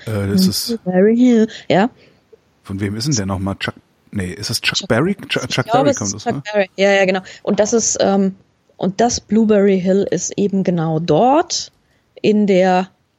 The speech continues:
Speaker 2: Delmar Boulevard von Saint Louis.
Speaker 1: Fats
Speaker 2: Das ist
Speaker 1: Domino
Speaker 2: auch
Speaker 1: übrigens.
Speaker 2: Fats, ja. Das ist das, worüber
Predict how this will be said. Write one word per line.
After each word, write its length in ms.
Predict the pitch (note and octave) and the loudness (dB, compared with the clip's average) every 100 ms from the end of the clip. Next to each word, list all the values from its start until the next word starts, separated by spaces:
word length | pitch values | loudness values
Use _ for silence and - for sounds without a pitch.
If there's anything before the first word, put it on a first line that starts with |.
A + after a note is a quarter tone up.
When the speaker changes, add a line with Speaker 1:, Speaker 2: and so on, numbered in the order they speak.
| _ - | _ -4
Speaker 2:
Delmar 580 | F#3 F3 E3+ F#3 F3+ F3+ | -4 0 0 0 0 -2
Boulevard 520 | F3+ F#3 D#3+ E3+ F3 | -2 -2 -2 -6 -8
von 160 | - D3+ | -10 -10
Saint 340 | D#3+ D3+ - | -6 -8 -2
Louis. 380 | G3+ A#3+ D4 - | 2 2 2 0
Speaker 1:
Fats 180 | D#3+ F3+ | 0 0
Speaker 2:
Das 80 | |
ist 80 | D#3+ | 0
Speaker 1:
Domino 480 | D3+ D#3 A#2+ G#2 G2+ | 2 2 2 2 0
Speaker 2:
auch 40 | |
Speaker 1:
übrigens. 480 | G2+ G2 G2 G2 - | -2 -4 -4 -4 -6
Speaker 2:
Fats, 220 | C#4+ - - A#3 | -8 -10 -8 -2
ja. 380 | A3 G3+ E3+ - _ - - - _ _ - | 2 2 0 -4 _ -20 -20 -20 _ _ -2
Das 140 | G#3+ | 0
ist 180 | G#3 A#3 | 0 0
das, 280 | A#3 - G#3 | -2 -4 -2
worüber 640 | A3 A3+ G#3+ G#3+ G3+ | 0 2 4 2 2